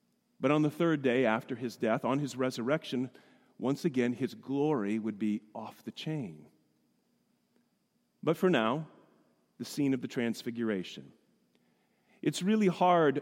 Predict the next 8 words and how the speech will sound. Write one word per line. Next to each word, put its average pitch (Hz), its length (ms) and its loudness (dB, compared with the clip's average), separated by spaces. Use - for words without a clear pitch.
to 151 160 2
imagine 139 560 2
and 131 160 -4
to 135 100 -2
understand. 120 800 -2
I 127 60 -8
mean, 185 140 2
what 269 160 0